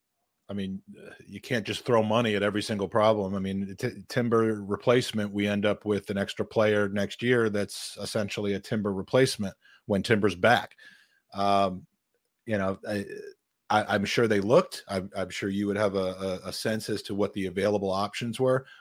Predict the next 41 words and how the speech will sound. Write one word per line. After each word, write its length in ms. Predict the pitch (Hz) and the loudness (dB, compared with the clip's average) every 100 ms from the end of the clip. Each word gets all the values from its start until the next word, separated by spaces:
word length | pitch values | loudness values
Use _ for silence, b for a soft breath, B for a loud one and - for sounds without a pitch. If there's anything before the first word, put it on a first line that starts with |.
| - | -10
We 80 | 98 | 0
did 160 | 104 | 2
have 180 | 110 107 | 4 2
quite 240 | - 110 107 | 4 4 6
a, 120 | 107 - - | 0 -4 -8
quite 220 | - 151 | 6 8
a 40 | 151 | 8
bit 160 | 143 | 6
longer 360 | 113 107 117 131 | 6 2 4 2
to 60 | 120 | 2
replace 460 | 107 104 113 - | 0 2 0 0
Timber 340 | - 123 127 131 | -2 0 2 2
than 160 | 110 | 2
we 80 | 110 | 0
did 200 | 104 110 | 0 0
have 300 | 113 113 110 | 0 0 -2
to 220 | - 110 | -4 -4
replace 500 | 101 101 120 110 107 | -4 -4 -2 -2 -2
a 60 | 107 | -8
few 200 | - 113 | -6 -4
months 300 | 107 107 101 | -2 -4 -6
of 100 | 98 | -8
Thomas 320 | 113 104 92 | -4 -4 -4
Partey, 480 | - 123 123 143 151 - B B B B B 104 | 0 0 4 4 4 -2 B B B B B 0
um, 580 | 101 98 95 92 95 - _ - | 4 6 4 2 -2 -6 _ -6
as 160 | 107 95 | 0 4
that 160 | 101 | 6
happened 320 | 107 101 104 95 | 6 4 0 2
towards 240 | 104 98 | 0 2
the 80 | 101 | 2
end 120 | 101 | 2
of 60 | 95 | 0
the 80 | |
window. 380 | 95 104 110 113 | 0 2 2 2
But, 360 | 101 104 98 - | 2 0 0 0
uh, 300 | 104 101 98 b b b b b b _ - | 2 4 2 b b b b b b _ 0
I 40 | |
mean, 180 | 147 147 | 2 4
we, 140 | 170 - - - - | 2 -2 -14 -10 4
we 200 | 143 143 | 8 10
have 540 | 151 175 160 147 131 | 10 10 8 4 0